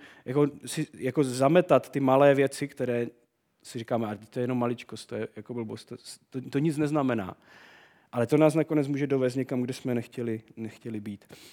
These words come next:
Takže to, tím to začíná, tím já. Eh, to, co s tím samozřejmě souvisí, je nějaký du-, duchovní život tady těchhletěch lidí, že jsme v církvi, ti lidé nějak, eh, jako, žijí svůj duchovní život,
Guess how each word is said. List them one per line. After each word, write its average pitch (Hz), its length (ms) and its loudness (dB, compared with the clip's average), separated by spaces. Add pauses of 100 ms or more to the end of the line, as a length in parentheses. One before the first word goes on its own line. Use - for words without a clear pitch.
(680)
Takže 156 240 2
to, 262 180 10
tím 247 180 6
to 277 100 4
začíná, 214 440 8
tím 175 200 6
já. 143 360 8 (320)
Eh, 131 160 8 (320)
to, 202 100 4
co - 240 -2
s - 100 -4
tím 247 140 6
samozřejmě 247 380 6
souvisí, 202 760 2
je 165 160 6
nějaký 190 520 2
du-, 156 280 -2
duchovní 185 520 4
život 123 260 -2
tady 127 200 0
těchhletěch 139 400 -2
lidí, 131 180 -2
že 127 80 -2
jsme 147 280 0
v - 140 -12
církvi, 208 560 2 (420)
ti 139 100 2
lidé 180 300 10
nějak, 180 380 6
eh, 147 120 2
jako, 139 200 2
žijí 147 220 0
svůj 160 200 -6
duchovní 196 400 2
život, 156 360 4